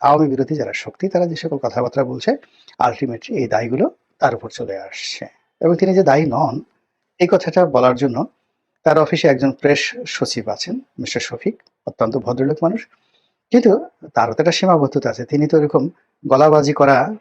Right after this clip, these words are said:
আহ, কোনো সাংবাদিক কখনোই ছিলেন না, কিংবা গোয়েবলসের মতো এরকম, আহ, প্রচার করতে পারেন, এরকম তার কোনো দক্ষতা নেই। আহ, তিনি ইংরেজিতে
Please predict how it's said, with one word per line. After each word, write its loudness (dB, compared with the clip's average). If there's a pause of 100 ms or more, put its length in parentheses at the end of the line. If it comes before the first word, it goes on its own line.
(120)
আহ, -8
কোনো -4
সাংবাদিক -2
কখনোই 0
ছিলেন -10
না, -14 (1500)
কিংবা 6
গোয়েবলসের 4
মতো 4
এরকম, 0
আহ, -2
প্রচার 0
করতে -4
পারেন, -6 (440)
এরকম 2
তার 0
কোনো -6
দক্ষতা -4
নেই। -12 (640)
আহ, 4
তিনি 2
ইংরেজিতে 4